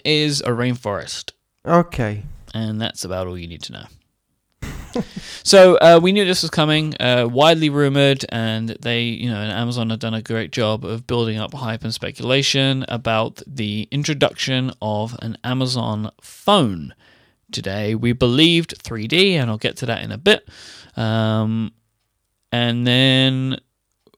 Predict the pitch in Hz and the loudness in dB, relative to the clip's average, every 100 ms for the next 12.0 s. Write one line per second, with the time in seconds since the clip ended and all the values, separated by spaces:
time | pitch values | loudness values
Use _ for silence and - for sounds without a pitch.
0 | _ _ _ _ _ 135 131 131 127 127 | _ _ _ _ _ 0 2 4 4 2
1 | 123 120 117 117 117 123 120 123 113 - | 0 -4 -6 -4 -2 -2 -2 -4 -6 -6
2 | 98 - - - - - 117 131 139 156 | -8 -8 -12 -14 -14 -14 -4 -4 -2 0
3 | 165 156 _ _ _ _ _ _ _ _ | 0 -2 _ _ _ _ _ _ _ _
4 | _ _ _ _ - - - - 147 156 | _ _ _ _ -16 -16 -18 -2 2 4
5 | 156 170 180 175 156 165 - 120 120 156 | 6 6 4 4 4 4 2 2 2 -2
6 | - 127 117 117 - - 127 123 131 135 | -8 -6 -2 -4 -6 -6 -6 0 0 0
7 | - - 220 208 175 165 151 135 117 131 | -4 -6 -2 0 0 0 0 -2 -4 -2
8 | 131 139 156 135 170 - 156 156 143 127 | 0 0 0 -2 -6 -10 -8 -6 -4 -6
9 | - 160 135 107 110 - _ _ _ _ | -2 2 4 2 -2 -8 _ _ _ _
10 | _ _ 135 151 156 147 139 _ _ _ | _ _ -2 0 2 0 -6 _ _ _
11 | _ - 120 123 120 120 113 110 107 | _ -4 -2 0 -2 0 0 0 -4